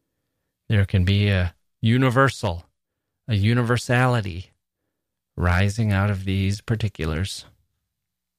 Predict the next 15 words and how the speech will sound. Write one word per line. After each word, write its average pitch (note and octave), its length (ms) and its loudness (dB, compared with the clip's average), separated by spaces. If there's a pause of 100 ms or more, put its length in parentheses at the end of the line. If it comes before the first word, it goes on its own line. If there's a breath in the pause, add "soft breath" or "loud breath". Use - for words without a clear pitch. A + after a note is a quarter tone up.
(680 loud breath)
Monroe C3+ 340 2
herself F3 480 2
grew C3 240 0
up B2+ 160 2
in B2+ 120 -4
the A2 60 -2
nineteen G#2 460 -4
thirties A2+ 460 0
and A2+ 120 0
forties A2+ 520 -2
in A#2+ 100 -2
a A2+ 80 0
town G2+ 380 0
like F#2+ 260 -2
Wally, F2+ 500 -2